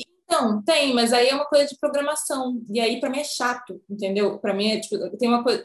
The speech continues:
eu, eu tenho esse problema também. Além das lutinhas, eu tenho uma questão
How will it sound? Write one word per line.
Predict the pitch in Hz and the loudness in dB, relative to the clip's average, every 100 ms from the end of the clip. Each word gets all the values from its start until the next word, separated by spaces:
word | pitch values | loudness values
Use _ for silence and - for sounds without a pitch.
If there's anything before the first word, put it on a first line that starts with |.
| - | -6
eu, | - 220 - | -2 -2 -2
eu | 214 | -4
tenho | 269 | 0
esse | 285 - | 0 0
problema | 240 240 226 | 0 0 0
também. | 220 180 | 0 0
Além | 202 | 2
das | 240 247 | 0 0
lutinhas, | 214 - 233 202 175 175 _ _ _ - | -4 -6 -6 -6 -8 -14 _ _ _ -10
eu | 196 | -6
tenho | 226 | -4
uma | 226 233 | -4 -6
questão | 220 - 220 226 | -6 -4 -4 -4